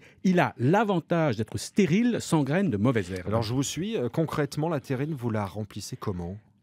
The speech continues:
Speaker 1: À la brutale. Sur une table, je mets un tas de terreau et la terrine.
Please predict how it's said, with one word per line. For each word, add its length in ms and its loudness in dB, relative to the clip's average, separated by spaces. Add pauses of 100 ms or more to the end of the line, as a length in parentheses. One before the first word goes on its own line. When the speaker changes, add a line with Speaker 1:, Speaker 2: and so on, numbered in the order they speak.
Speaker 1:
À 160 6
la 120 0
brutale. 760 -2 (240)
Sur 320 -2
une 140 -2
table, 360 -12 (120)
je 120 2
mets 160 4
un 120 -6 (100)
tas 160 2
de 40 -16 (100)
terreau 400 4
et 100 6
la 140 2
terrine. 460 4